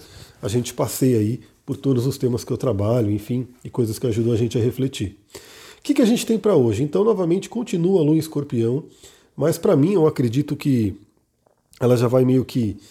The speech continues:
se liberando, né? Porque ela já vai saindo da minha casa oito. É, o sábado, realmente, a sexta e o sábado foram os dias mais intensos pra mim.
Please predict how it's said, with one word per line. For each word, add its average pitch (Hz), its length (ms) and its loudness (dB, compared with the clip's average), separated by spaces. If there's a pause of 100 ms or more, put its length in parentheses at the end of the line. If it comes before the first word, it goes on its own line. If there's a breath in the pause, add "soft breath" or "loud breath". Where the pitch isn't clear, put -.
(220 loud breath)
se - 160 -8
liberando, 123 600 4
né? 127 100 0
Porque 127 140 -6
ela 120 80 2
já 110 160 0
vai 135 140 0
saindo 143 500 0
da 127 80 0
minha 117 140 0
casa 107 260 -2
oito. 151 480 -2 (460 loud breath)
É, 104 440 -4 (280)
o - 80 -2
sábado, 147 440 4
realmente, 135 460 2 (100)
a 131 60 2
sexta - 320 -4
e 208 40 -2
o - 20 -4
sábado 127 320 0
foram 139 200 2
os 104 120 2
dias 120 240 2
mais 147 240 0
intensos 135 420 -4
pra 135 160 -2
mim. 131 220 0